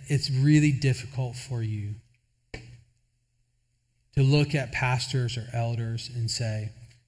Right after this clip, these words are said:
"Yeah, I, I wanna trust. They care." But I would ask you to give us a chance.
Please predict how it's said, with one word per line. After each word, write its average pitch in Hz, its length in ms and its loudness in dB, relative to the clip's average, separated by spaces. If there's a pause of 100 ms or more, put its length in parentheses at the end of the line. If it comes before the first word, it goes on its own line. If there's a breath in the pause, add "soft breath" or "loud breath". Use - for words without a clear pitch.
(120)
"Yeah, 120 460 -4
I, 127 40 0
I 127 40 2
wanna 120 200 0
trust. - 500 -12 (1900)
They 127 140 0
care." - 420 -10 (3750)
But 135 100 0
I 147 60 4
would 151 100 2
ask 131 380 -2
you 127 60 0
to 117 80 -2
give 117 200 -2
us 104 80 -4
a 107 80 -4
chance. - 720 -10